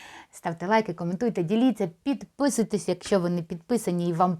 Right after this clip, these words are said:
подобаються мої відео. І, як завжди, моє традиційне, щоб не трапилося в житті, пам'ятайте, що все буде добре.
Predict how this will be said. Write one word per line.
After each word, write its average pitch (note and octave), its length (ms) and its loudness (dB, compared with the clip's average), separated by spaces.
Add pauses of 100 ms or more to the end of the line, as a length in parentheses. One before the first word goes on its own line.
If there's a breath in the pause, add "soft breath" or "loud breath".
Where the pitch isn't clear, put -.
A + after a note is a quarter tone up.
подобаються F3 1040 4
мої D#3+ 300 -2
відео. G#3+ 360 -2 (680 loud breath)
І, F#3+ 140 0
як E3+ 160 -2
завжди, D#3+ 260 -2
моє A#3+ 160 8
традиційне, F3+ 640 -4
щоб E3 240 -10
не D#3+ 80 -8
трапилося D#3+ 580 -10
в - 20 -16
житті, E3 260 -12
пам'ятайте, F3 640 -6
що - 140 -12
все G3 240 -4
буде D#3+ 260 -8
добре. E3 360 0